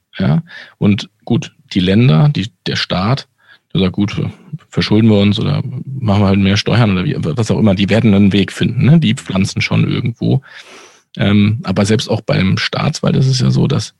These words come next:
der, ähm, die haben ja ihre Budgets sozusagen, Budgetplanung, ne? Und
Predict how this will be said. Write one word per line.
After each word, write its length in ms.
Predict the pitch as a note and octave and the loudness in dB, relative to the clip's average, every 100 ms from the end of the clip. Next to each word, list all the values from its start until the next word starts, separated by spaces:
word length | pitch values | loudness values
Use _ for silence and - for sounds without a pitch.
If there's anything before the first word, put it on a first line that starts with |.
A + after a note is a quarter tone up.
| _ _ _ _ _ _ _ _ | _ _ _ _ _ _ _ _
der, 420 | - G#2 G#2 F#2+ | -2 2 2 0
ähm, 520 | G#2 G2+ G2 G2 G#2 G#2+ _ _ _ _ _ _ _ _ _ - - | 0 0 2 2 0 -6 _ _ _ _ _ _ _ _ _ -14 -4
die 100 | G2+ | 0
haben 80 | G#2+ | 0
ja 100 | G#2 | 0
ihre 220 | G#2 G#2 | 0 -2
Budgets 680 | G#2+ F#2+ F2+ F#2 C3 E3+ - | -2 -2 -2 0 0 0 -2
sozusagen, 500 | C#3+ C#3 C3 B2 D3 | -4 -4 0 0 0
Budgetplanung, 1080 | - - G2+ C#3+ - A2+ A#2+ C3 A#2 B2+ C3 | -2 -4 -2 -4 -2 -2 0 2 2 2 0
ne? 200 | F#2 A2 | 0 0
Und 260 | F2 F2 | 0 -4